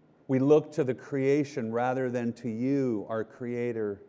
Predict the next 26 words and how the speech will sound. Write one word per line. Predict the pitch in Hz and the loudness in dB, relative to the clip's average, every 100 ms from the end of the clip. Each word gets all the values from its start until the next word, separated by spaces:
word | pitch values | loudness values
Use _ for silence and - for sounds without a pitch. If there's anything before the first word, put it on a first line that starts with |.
| - _ _ _ _ _ _ - | -20 _ _ _ _ _ _ -4
for | 139 | -4
significance | - 131 113 156 147 - 135 107 - | -2 -6 2 2 2 -2 -4 -4 -6
and | 107 117 | -4 2
meaning | 151 156 123 | 4 4 2
and | 113 104 | -2 -6
purpose. | - 165 160 131 113 101 - - - _ - _ _ _ _ _ - | 0 0 0 -2 -4 -4 -14 -20 -20 _ -20 _ _ _ _ _ -8
We | 120 | -6
think | - 160 | -2 0
our | 139 131 | 0 0
hearts | - 151 151 - | 2 2 2 0
will | 143 | -2
be | 127 120 | 0 -4
filled, | - 147 139 139 120 95 - - - _ _ _ _ _ _ _ - | -4 2 6 6 6 2 -12 -20 -20 _ _ _ _ _ _ _ -6
but | 117 | -2
we | 127 | 0
are | 123 | -2
so | 117 147 123 | -2 -2 0
often | 123 131 131 123 104 110 | 2 2 0 -4 -6 -2
left | 117 113 - | -2 -2 -4
like | 110 104 - | -6 -6 -8
tumbleweed | - 123 113 113 104 101 92 92 - _ _ _ _ _ _ _ _ _ _ _ _ _ _ _ _ _ - | -8 -6 -4 -4 -4 -4 -6 -10 -18 _ _ _ _ _ _ _ _ _ _ _ _ _ _ _ _ _ -14
to | |
drift | 95 117 123 120 | -10 0 0 2
along | 123 113 110 110 | -2 -2 -2 -2
the | 107 | -4
road | 101 110 110 98 95 | -2 0 2 0 -2